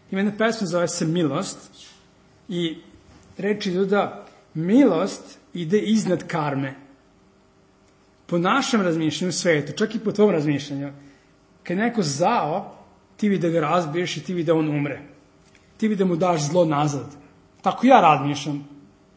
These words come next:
Kad mi neko stane na žulj, kao, „Ah, Bože, vrati mu, vratit ću mu nazad deset puta više.”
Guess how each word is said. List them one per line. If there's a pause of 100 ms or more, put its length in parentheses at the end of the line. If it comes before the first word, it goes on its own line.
(160)
Kad
mi
neko
stane
na
žulj, (500)
kao,
„Ah, (460)
Bože,
vrati
mu, (420)
vratit
ću
mu
nazad
deset
puta
više.”